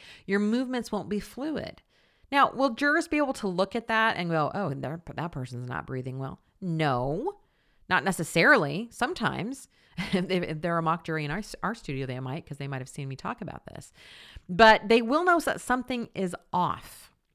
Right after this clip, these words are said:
Uh, it'll also, uh, affect your voice in terms of shakiness. If you're nervous, if you're not pausing, your speech will be very quick. If, uh, you're not breathing well,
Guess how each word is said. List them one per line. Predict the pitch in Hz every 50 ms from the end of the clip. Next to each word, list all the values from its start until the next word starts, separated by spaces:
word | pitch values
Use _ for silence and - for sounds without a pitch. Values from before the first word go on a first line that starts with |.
| _ _ _ _ _ _ _ _ _ _ _ _ _ -
Uh, | 185 190 -
it'll | - 214 233 247
also, | 269 294 269 - 302 277 - - - -
uh, | 202 190 180 - - - - - - -
affect | - - - 247 226 - 240
your | 220
voice | 202 196 208 208 208 -
in | 208 190
terms | - 202 190 180 175 165
of | 151 135 135
shakiness. | - - - 240 240 247 - - 247 240 226 233 233 233 226 226 226 226 -
If | 160 - -
you're | 147 139 131
nervous, | 135 147 165 208 226 233 226 208 220 220 214 214 220 - - - - -
if | 165 -
you're | 170 170
not | 160 147 - - -
pausing, | - - 233 226 226 233 220 208 226 220 220 220 208
your | 190 156 151 -
speech | - - - - - 214 226 240 240 - - -
will | 208 196
be | 190 180 160
very | 151 135 120 117 -
quick. | - - - - 269 269 262 - - - - - - _ - - - - - _ _ -
If, | 175 180 175 170 165 - - -
uh, | 160 139
you're | 139 139 147 156
not | 156 147 120 -
breathing | 156 165 170 165 175 165 156 139
well, | 151 156 160 170 170 170 185 190 180